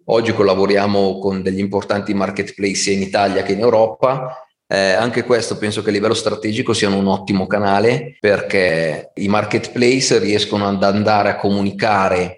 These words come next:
tramite newsletter, tramite social, delle informazioni legate al nostro prodotto molto preciso e riescono a targetizzare perfettamente chi riceve il messaggio sostanzialmente. Quindi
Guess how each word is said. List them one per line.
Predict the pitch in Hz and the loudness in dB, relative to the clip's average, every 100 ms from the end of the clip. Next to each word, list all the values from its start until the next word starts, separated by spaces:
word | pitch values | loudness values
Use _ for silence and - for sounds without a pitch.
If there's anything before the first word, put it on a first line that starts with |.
| - | -4
tramite | 90 95 95 | 0 0 0
newsletter, | 95 95 92 90 92 - 92 - | -2 -2 0 0 0 -2 -4 -2
tramite | 92 92 95 92 95 92 92 90 90 90 90 | -2 0 -2 -2 0 2 2 2 2 2 0
social, | - 101 98 - 98 92 92 90 - | 2 2 2 2 0 2 0 -2 -4
delle | 110 113 | 0 0
informazioni | 107 117 110 110 - - 120 117 110 101 98 95 | 0 2 2 0 -2 0 4 4 4 0 -2 -2
legate | 98 110 107 101 | 0 2 2 0
al | 95 | -4
nostro | 95 101 101 | -4 -6 -6
prodotto | 87 113 113 113 - | -4 0 0 0 2
molto | 110 127 117 | 2 2 0
preciso | 101 120 - 117 113 110 127 127 - - | -2 -2 -2 -2 0 2 2 0 -6 -2
e | 101 | 0
riescono | 113 113 110 | 2 0 0
a | 98 | 0
targetizzare | 107 104 110 - 110 107 113 110 104 95 92 | 0 0 0 -2 -4 -2 0 2 2 2 0
perfettamente | 104 101 110 - 120 107 101 95 113 110 - - - | -2 -2 -4 -2 0 2 0 2 2 2 0 -14 -10
chi | - 110 | 0 0
riceve | 107 110 101 | 2 2 2
il | 95 | 2
messaggio | 92 92 98 85 80 80 | 0 0 0 2 0 -4
sostanzialmente. | - - 82 85 90 85 69 - | -8 -8 -8 -8 -6 -6 -6 -8
Quindi | 82 95 85 78 | -6 -4 -2 -6